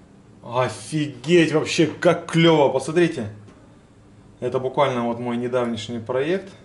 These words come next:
Вот так вот опускаем, э, опускаем вот эту вот дорожку.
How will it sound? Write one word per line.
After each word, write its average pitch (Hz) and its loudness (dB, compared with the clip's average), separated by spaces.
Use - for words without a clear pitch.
Вот 127 -4
так 143 4
вот 120 -2
опускаем, 123 -2
э, 117 -4
опускаем 117 -6
вот 117 -4
эту 113 -6
вот 110 -8
дорожку. 131 -2